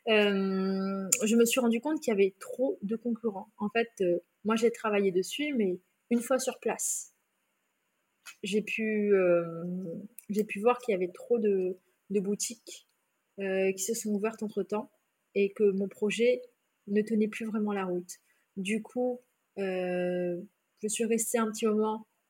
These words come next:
euh, sans rien faire, en réfléchissant sur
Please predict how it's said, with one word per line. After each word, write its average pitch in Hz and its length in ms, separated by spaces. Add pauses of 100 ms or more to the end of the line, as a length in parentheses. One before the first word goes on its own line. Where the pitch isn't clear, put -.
(440)
euh, 185 640 (180)
sans - 220
rien 175 220
faire, 285 440
en 208 80
réfléchissant 208 600
sur 214 240